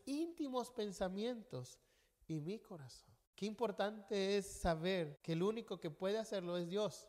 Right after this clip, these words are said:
porque no me quiero imaginar si alguien más pudiera saber lo que estamos pensando ahora. Yo no sé lo que estás pensando, <laughs> pero Dios sí.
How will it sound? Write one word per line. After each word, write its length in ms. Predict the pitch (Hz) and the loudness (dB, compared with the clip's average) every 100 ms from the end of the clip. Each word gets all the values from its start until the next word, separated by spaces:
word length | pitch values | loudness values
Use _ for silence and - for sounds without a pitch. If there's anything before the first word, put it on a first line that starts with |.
| - | -12
porque 260 | - 156 151 | -6 -4 -2
no 160 | 160 196 | -2 -2
me 160 | 226 | -2
quiero 180 | 226 214 | 0 0
imaginar 720 | 214 185 - 175 190 226 269 - - | 0 -2 -2 -2 0 0 -2 -12 -14
si 260 | - 170 | -2 2
alguien 460 | 175 196 214 214 208 - | 4 2 0 -4 -6 -8
más 260 | 180 214 233 | -2 -2 -2
pudiera 640 | 214 185 196 190 165 156 - - - _ _ _ | -2 2 2 2 2 -2 -6 -20 -20 _ _ _
saber 360 | - 143 175 | -4 0 0
lo 120 | 190 175 | 0 -6
que 80 | |
estamos 280 | 147 156 156 | -6 -8 -8
pensando 480 | 160 151 151 151 151 | -8 -8 -6 -6 -4
ahora. 300 | 135 131 123 - - - | -4 -6 -8 -16 -20 -12
Yo 120 | 139 | -8
no 100 | 151 | -6
sé 140 | 156 196 | -6 -6
lo 120 | 202 | -6
que 80 | 147 | -8
estás 180 | 143 | -10
pensando, 560 | - 143 156 175 156 117 - - | -8 -6 -2 -4 -4 -10 -12 -18
<laughs> 380 | - - - - | -14 -14 -16 -2
pero 260 | 127 160 143 | 4 4 4
Dios 240 | 156 139 | 2 0
sí. 260 | - 165 | -4 -6